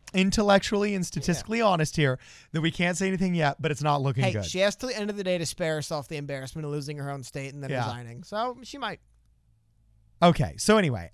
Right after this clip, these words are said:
Speaker 1: um, Minnesota. Uh, right out of the gates in Minnesota,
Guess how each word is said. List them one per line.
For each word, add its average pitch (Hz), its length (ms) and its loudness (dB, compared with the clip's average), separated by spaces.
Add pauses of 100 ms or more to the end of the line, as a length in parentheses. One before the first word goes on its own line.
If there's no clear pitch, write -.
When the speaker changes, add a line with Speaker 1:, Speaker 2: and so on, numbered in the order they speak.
Speaker 1:
um, 170 580 6 (100)
Minnesota. 190 800 6 (680)
Uh, 143 300 0 (100)
right 185 400 6
out 220 140 8
of 196 60 -2
the 185 80 0
gates 151 260 -2
in 131 100 0
Minnesota, 123 560 -4